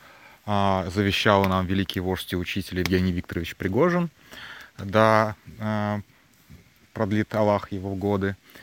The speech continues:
в Беларуси. А, а, я сижу, эти потрескивания странные, это потому что я сижу у костра,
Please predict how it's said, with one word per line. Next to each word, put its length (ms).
в 80
Беларуси. 720
А, 680
а, 540
я 140
сижу, 500
эти 200
потрескивания 680
странные, 540
это 140
потому 200
что 120
я 40
сижу 240
у 40
костра, 500